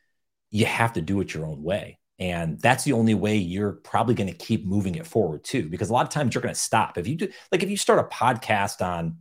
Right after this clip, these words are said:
whatever, I don't know, in-, insert whatever, it doesn't really matter, and you don't like it, how, you're not gonna get up for that. You know, you're not gonna edit that podcast after a while. You're gonna stop it.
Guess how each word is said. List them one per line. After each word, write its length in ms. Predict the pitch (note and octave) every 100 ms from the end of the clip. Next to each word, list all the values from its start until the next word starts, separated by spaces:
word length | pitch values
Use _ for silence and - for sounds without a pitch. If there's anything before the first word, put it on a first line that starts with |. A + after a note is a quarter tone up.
| _
whatever, 460 | F#2 G2 F#2 G#2 - - _ _ _ _ _ _ _ _ _ _
I 60 | B2+
don't 140 | G2
know, 240 | E2 G#2+ _
in-, 140 | B2+ A#2+
insert 440 | C#3 C3+ - A#2+
whatever, 360 | A2 A#2 A2 F2
it 20 |
doesn't 200 | A2+ G2
really 140 | E2+
matter, 400 | E2 A2 F#2 - - _ _ _ _ A#2
and 120 | G#2+
you 60 |
don't 180 | B2 A2
like 280 | E2+ F2 A#2
it, 240 | F#3 - _ _ _
how, 360 | - D#3+ - _ _ _ _ -
you're 140 | D#3+
not 120 | C#4+
gonna 140 | G#2+ D#2+
get 240 | - D#2
up 160 | E2+ -
for 180 | -
that. 400 | D#2+ D#2 A2 D#3+ - _ _
You 120 | A2
know, 80 | A#2
you're 140 | B2
not 140 | G3+ G3+
gonna 200 | F#2 -
edit 320 | E2+ D#2+ G2 -
that 200 | E2 -
podcast 640 | D#2+ D2+ - D#2+ D#2 -
after 300 | D#2+ - E2
a 40 |
while. 300 | D#2 E2 F#2+
You're 160 | G#2+ C#3+
gonna 140 | F#3+
stop 440 | E3 - C#3+ G3 -
it. 120 | -